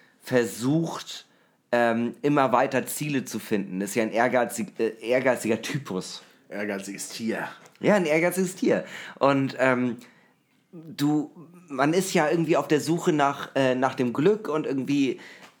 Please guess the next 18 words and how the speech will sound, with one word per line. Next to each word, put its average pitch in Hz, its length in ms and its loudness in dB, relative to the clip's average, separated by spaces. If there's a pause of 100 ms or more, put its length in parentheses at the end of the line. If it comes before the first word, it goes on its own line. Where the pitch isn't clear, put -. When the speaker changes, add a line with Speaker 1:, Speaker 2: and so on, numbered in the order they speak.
(880)
Speaker 1:
ich 156 200 -2
ha-, - 120 -2
äh, 127 460 -6
darüber 165 280 2
hatte 165 120 2
ich 156 80 0
auch 151 40 -2
schon - 120 -8
mal 151 80 -2
gesprochen, 143 320 -4
ich 131 100 -4
glaube, 147 240 2
wenn 139 80 -2
man 139 120 0
das 135 160 -4
Glück 147 180 -2
erreicht 117 480 0
hat, 127 360 -2